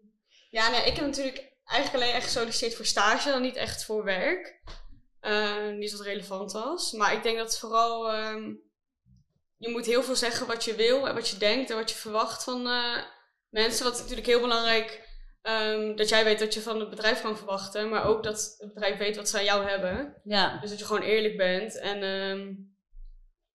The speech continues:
Speaker 1: ja, normaal mag ik het niet, alles zeggen wat ik <laughs> denk. Maar ik denk dat op zo'n moment dat dat wel, eh,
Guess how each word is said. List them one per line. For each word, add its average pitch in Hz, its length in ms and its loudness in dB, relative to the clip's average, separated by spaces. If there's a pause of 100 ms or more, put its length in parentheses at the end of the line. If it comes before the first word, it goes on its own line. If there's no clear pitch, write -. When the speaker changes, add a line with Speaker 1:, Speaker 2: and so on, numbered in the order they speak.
(140)
Speaker 1:
ja, 226 180 -4
normaal 220 280 6
mag 220 180 2
ik - 60 -10
het 226 80 -8
niet, 208 280 -8
alles 220 240 0
zeggen 220 220 -2
wat 214 100 0
ik 214 140 -2
<laughs> 320 60 8
denk. 349 360 4 (480)
Maar 240 260 8
ik 226 60 -2
denk 233 140 0
dat 226 100 2
op 220 60 -4
zo'n 269 180 4
moment 254 260 0
dat 262 120 -2
dat 240 140 -2
wel, 233 340 0
eh, 226 260 -2